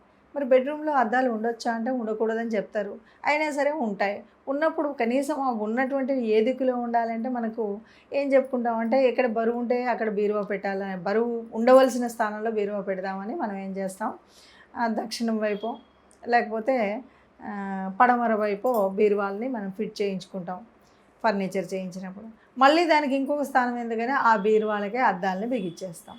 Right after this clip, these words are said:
ఇది ఎంతవరకు కరెక్ట్ అంటే ఈ అద్దాలు దక్షిణం వైపున లేదు పడమర వైపున అంత మంచిది కాదంటారు. కానీ మనకు అన్ని, అందరికీ దాదాపుగా మనం ఒక్కసారి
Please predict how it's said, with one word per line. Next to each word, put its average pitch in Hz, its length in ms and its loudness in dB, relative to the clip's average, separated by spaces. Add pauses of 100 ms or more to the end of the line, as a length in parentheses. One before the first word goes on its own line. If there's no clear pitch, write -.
(220)
ఇది 262 120 2
ఎంతవరకు 202 460 -2
కరెక్ట్ 190 380 -8 (200)
అంటే 196 300 -8 (360)
ఈ 220 120 2
అద్దాలు 196 500 2 (360)
దక్షిణం 233 440 -2
వైపున 208 500 -4 (380)
లేదు 190 520 -2 (320)
పడమర 226 320 2
వైపున 208 420 -4
అంత 220 280 -8
మంచిది 175 460 -8
కాదంటారు. 180 840 -12
కానీ 262 160 4
మనకు 247 260 0
అన్ని, 202 160 -2
అందరికీ 220 540 0
దాదాపుగా 214 520 -2
మనం 202 200 -6
ఒక్కసారి 240 460 6